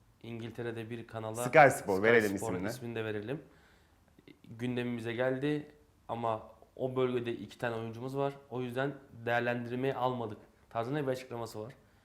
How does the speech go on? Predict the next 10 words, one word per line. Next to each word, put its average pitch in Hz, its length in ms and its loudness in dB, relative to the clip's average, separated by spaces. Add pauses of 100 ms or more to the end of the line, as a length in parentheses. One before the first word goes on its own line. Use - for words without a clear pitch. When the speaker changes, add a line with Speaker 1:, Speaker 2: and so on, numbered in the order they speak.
(120)
Speaker 1:
Rashford'un, 123 600 -6 (420)
yani - 120 -14
Türkiye'de, 117 460 0
Speaker 2:
<laughs> - 140 2
Speaker 1:
yani 120 180 -6
Türkiye'ye 147 360 0
geleceği 135 280 6
aslında 147 280 0
konuşuluyor. 123 480 -6
Speaker 2:
Ya 107 40 -10